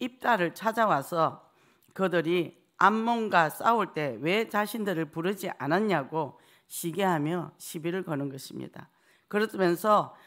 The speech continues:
자존심 상하게 또 비난을 합니다.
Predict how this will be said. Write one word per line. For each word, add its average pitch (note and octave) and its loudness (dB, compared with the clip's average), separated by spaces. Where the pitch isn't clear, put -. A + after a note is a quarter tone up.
자존심 B3 4
상하게 D3 -2
또 D3 -2
비난을 F#3+ 2
합니다. A#2+ -8